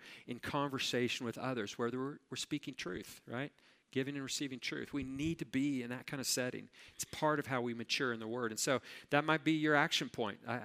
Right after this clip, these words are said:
you know, getting connected to a group of people that are in the Scriptures and you're having conversations around the Scriptures.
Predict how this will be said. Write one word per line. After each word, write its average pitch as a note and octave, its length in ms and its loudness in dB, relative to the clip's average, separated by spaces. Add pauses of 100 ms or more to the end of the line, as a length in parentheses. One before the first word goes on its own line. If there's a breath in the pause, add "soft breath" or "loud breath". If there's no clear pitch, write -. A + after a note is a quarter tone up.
(140)
you C#3 100 -8
know, B2 120 -6
getting C3+ 220 2
connected C3+ 560 -2
to C3 140 0
a A#2+ 40 -2
group B2+ 240 -4
of A#2+ 80 -8
people B2+ 300 -4
that A2 100 -4
are A2 80 -4
in B2 140 -2
the C#3+ 80 -4
Scriptures A2+ 580 -4 (280 loud breath)
and B2+ 80 -8
you're A2 80 -4
having A#2+ 160 -4
conversations A#2 720 -4
around A#2 200 -6
the A2 40 -10
Scriptures. - 680 -6